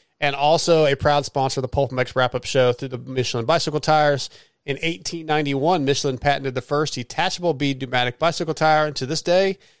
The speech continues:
Michelin continues to innovate and produce world-class podium finishing products for both road and mountain bikes. If you'd like to ride the same b-, Mi-, Michelin bicycle tires as mountain bike legend Cam Zink and two thousand nineteen E W S champion Sam Hill,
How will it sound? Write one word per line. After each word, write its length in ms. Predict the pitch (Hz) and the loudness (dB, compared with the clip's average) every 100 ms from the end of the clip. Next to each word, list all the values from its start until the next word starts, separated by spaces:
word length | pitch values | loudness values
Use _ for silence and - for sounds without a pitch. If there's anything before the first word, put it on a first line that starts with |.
| _ | _
Michelin 260 | 202 233 233 | 0 0 -2
continues 380 | - 247 269 233 | -2 0 0 0
to 120 | 190 | 2
innovate 340 | 202 202 202 | 4 4 2
and 80 | 151 | 0
produce 300 | 170 156 151 | -8 -10 -12
world-class 520 | 135 156 - 131 127 | -16 -8 0 2 2
podium 340 | - 151 180 180 | 0 0 2 0
finishing 300 | 190 180 196 | -6 -10 -2
products 320 | 135 123 - | 2 2 -2
for 80 | 120 | -2
both 200 | 123 117 | -2 2
road 140 | 127 | 2
and 100 | 131 | 2
mountain 180 | 123 113 | 0 -2
bikes. 400 | 120 117 - - - _ _ _ _ | -2 -4 -6 -12 -14 _ _ _ _
If 60 | _ | _
you'd 40 | |
like 140 | 143 139 | -4 0
to 60 | |
ride 180 | 143 147 | 2 2
the 40 | 135 | 0
same 320 | 160 160 151 | 2 2 0
b-, 60 | 160 - | -6 -12
Mi-, 260 | 156 156 | -4 -2
Michelin 320 | - 175 175 156 | 2 2 2 2
bicycle 320 | 165 151 160 | 2 0 0
tires 300 | 160 165 139 | 2 2 2
as 80 | 135 | 0
mountain 220 | 147 156 | 0 2
bike 180 | 147 139 | 0 2
legend 300 | 147 139 131 | 0 0 -2
Cam 220 | 143 139 | -2 0
Zink 340 | 139 226 - - | 2 0 -2 -10
and 180 | 131 120 | -10 -8
two 140 | 202 | -4
thousand 300 | 185 175 156 | 2 2 2
nineteen 480 | 196 214 - 214 165 | 0 -2 -6 -12 -14
E 160 | 185 202 | -18 -2
W 260 | 196 180 | 0 2
S 160 | 180 - | 0 0
champion 400 | - 165 160 151 | -2 -2 -2 -6
Sam 260 | - 156 170 | 0 0 2
Hill, 260 | 123 113 | 2 0